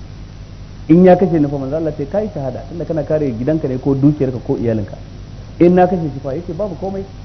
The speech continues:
huwa fin nar." Shi dan wuta ne ma in ka kashe shi.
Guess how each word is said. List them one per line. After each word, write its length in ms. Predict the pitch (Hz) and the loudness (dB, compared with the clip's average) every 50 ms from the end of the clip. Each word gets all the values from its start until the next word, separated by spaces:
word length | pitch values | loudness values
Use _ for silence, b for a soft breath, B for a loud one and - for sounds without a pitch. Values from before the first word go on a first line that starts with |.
| - - - - - - | -16 -16 -16 -16 -2 4
huwa 160 | 175 196 196 | 4 4 6
fin 140 | 143 156 147 | 4 2 0
nar." 220 | 156 170 165 131 - - - - - - - - - - - - - - - - - - - - - - - - - - - - - - - 151 - - - - - - | 2 2 0 0 -2 -10 -14 -16 -16 -16 -16 -16 -16 -16 -16 -16 -16 -16 -16 -16 -16 -16 -16 -16 -16 -16 -16 -16 -16 -16 -16 -16 -14 -14 -14 -14 -14 -16 -16 -16 -6 -2
Shi 120 | 165 175 | -2 2
dan 160 | 165 190 190 | 4 4 4
wuta 160 | 190 185 185 196 | 6 4 4 2
ne 80 | 170 139 | 2 2
ma 80 | 123 | 0
in 100 | 123 123 | 0 0
ka 60 | 123 | -2
kashe 140 | 127 131 120 110 | -2 -4 -4 -4
shi. 220 | 104 101 - - | -6 -10 -12 -16